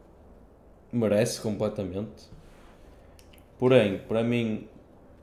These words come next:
Money in the Bank Winners, curto que tenham tipo storyline com Mike Telling. De qualquer forma.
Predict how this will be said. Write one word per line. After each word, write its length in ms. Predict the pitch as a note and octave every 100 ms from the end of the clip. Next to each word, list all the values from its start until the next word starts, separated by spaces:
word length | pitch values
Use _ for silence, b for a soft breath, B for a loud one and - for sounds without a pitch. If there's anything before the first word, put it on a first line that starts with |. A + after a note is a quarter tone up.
| - -
Money 260 | A2 A2+ A#2
in 20 |
the 100 | A2+
Bank 280 | A2+ A2 A2
Winners, 640 | A2+ A2+ A2 G#2+ - - - - - - - - - - - - - -
curto 280 | G#2+ F#2+ -
que 60 | -
tenham 300 | A2 G2+ G2
tipo 240 | G2 -
storyline 680 | - G2+ G2 F#2 F#2 F2+ F2+ -
com 80 | G2
Mike 260 | F#2+ F#2
Telling. 220 | - E2 E2 - - - - - - - B B B -
De 100 | B2+
qualquer 340 | C#3+ B2 A#2
forma. 260 | - F2